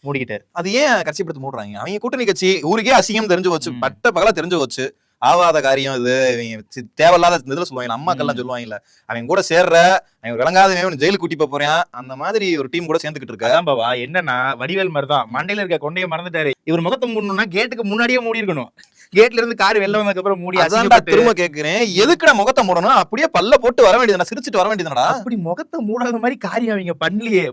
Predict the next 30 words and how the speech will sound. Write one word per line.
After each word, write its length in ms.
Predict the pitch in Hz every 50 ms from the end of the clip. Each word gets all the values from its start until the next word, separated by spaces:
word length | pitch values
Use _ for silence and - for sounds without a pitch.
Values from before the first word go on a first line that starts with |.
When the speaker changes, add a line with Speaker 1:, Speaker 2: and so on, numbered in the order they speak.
| 123 147
Speaker 1:
மூடிட்டு 280 | 190 240 262 277 269 254
வர 120 | 220 202
காரியம் 320 | 175 180 185 185 190 196 180
தான் 120 | 208 220
பண்ணிருக்காங்க. 420 | 214 175 190 202 202 - - - 240
Speaker 2:
போய் 600 | 247 233 196 - 185 208 233 233 214 190 175 156
எலெக்ஷன் 320 | 143 143 - - - 196 185 - -
ஸ்ட்ராட்டஜி 320 | 151 147 156 156 143 143 123
பேசணும். 640 | 131 127 117 - 123 120 147 165 156 131 127 131 135
Speaker 1:
ம். 60 | 151
Speaker 2:
இன்னி-, 160 | 175 240 226 - _ _ - 226
சிங்கம்னா 280 | 247 294 320 294 247
என்ன 220 | 262 247 202 226 247
செய்யணும்? 320 | 233 214 196 175 170 175 180 _ _ _
அங்கேயே 460 | - 156 185 202 214 208 214 254 254
வெளியே, 200 | 202 190 202 202
வீட்டுக்கு 300 | 185 196 - 247 185 185
வெளியே 100 | 170 196
வண்டியை 260 | 196 160 165 190 175
நிப்பாட்டி 360 | 156 151 175 156 135 160 190
ஹோம் 120 | 196 180 185
Speaker 1:
ஒரு 60 | 180
Speaker 2:
மினிஸ்டர் 280 | 170 151 - 151 156 143
Speaker 1:
பிரஸ் 200 | 139 180 151 170
மீட் 160 | 233 226 208
கொடுத்துருக்கணும். 140 | 190 190 165 175 160 151
Speaker 2:
கொடுத்து, 420 | 151 185 214 202 214 269 294 233
ஐயாட்ட 340 | 147 135 143 160 160 165 -
Speaker 1:
ம். 40 | 135
Speaker 2:
பேசினேன், 400 | 139 151 165 - 170 135 113